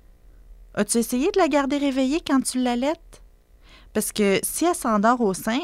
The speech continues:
elle réussit peut-être pas à aller chercher le gras du lait qui est en fin de tétée. Au début de la tétée, le lait est plus désaltérant.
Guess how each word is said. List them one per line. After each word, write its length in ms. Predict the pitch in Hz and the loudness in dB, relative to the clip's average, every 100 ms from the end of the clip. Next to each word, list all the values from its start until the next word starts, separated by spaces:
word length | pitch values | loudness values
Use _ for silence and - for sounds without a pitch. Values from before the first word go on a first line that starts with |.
| - | -2
elle 80 | 180 | -2
réussit 440 | 180 190 180 294 | 0 -2 -2 -6
peut-être 280 | - 247 - | -4 -4 -4
pas 200 | - 302 | -2 0
à 60 | 240 | 0
aller 160 | 190 | -2
chercher 400 | 196 185 185 - | -2 -2 -2 -2
le 60 | 226 | -2
gras 260 | 190 208 | -2 -2
du 180 | 220 196 | -2 -2
lait 160 | 196 226 | -2 -2
qui 120 | - | -4
est 160 | 190 185 | -4 -2
en 160 | 170 | -2
fin 320 | - - 233 | -4 0 2
de 40 | 226 | 2
tétée. 480 | - 185 - 185 185 - - - - | -2 -8 -8 -10 -10 -16 -20 -20 -4
Au 80 | 190 | -2
début 240 | 180 180 | 0 0
de 60 | 220 | 4
la 120 | 233 | 4
tétée, 360 | 214 196 - 302 | 4 -2 -2 -2
le 140 | 277 | 0
lait 240 | 190 226 254 | 2 0 0
est 20 | |
plus 320 | - - 294 | 0 2 2
désaltérant. 800 | 277 226 202 196 208 180 170 190 | 0 -2 -2 -2 -4 -4 -4 -6